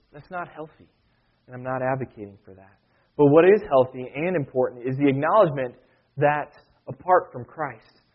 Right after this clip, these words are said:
we are all sinners. And we need to confess our sins to God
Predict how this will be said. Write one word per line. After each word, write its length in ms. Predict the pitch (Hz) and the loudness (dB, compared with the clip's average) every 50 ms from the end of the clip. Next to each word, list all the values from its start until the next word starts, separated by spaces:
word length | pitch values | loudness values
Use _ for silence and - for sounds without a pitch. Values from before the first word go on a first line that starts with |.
| _ _ _ | _ _ _
we 140 | - 131 131 | -2 0 4
are 120 | 131 123 117 | 4 6 6
all 160 | 113 110 - - - | 4 2 -2 -8 -10
sinners. 320 | 135 131 120 101 95 - _ _ _ _ _ _ _ _ _ _ _ _ _ _ _ _ _ _ _ _ _ _ _ _ _ _ _ _ _ _ _ _ _ _ _ _ _ _ _ _ _ | -8 -8 -8 -10 -12 -16 _ _ _ _ _ _ _ _ _ _ _ _ _ _ _ _ _ _ _ _ _ _ _ _ _ _ _ _ _ _ _ _ _ _ _ _ _ _ _ _ _
And 140 | 135 127 131 | -14 -10 -8
we 60 | 131 | -6
need 160 | 135 135 131 | -6 -6 -8
to 60 | - _ | -10 _
confess 400 | - 113 107 - 151 147 151 - 135 | -18 -18 -14 -10 -10 -10 -10 -10 -14
our 120 | 117 107 | -16 -16
sins 260 | _ - 104 101 95 _ | _ -20 -20 -20 -20 _
to 60 | - 98 | -20 -20
God 440 | 95 113 107 107 113 120 131 135 | -16 -16 -16 -16 -16 -20 -20 _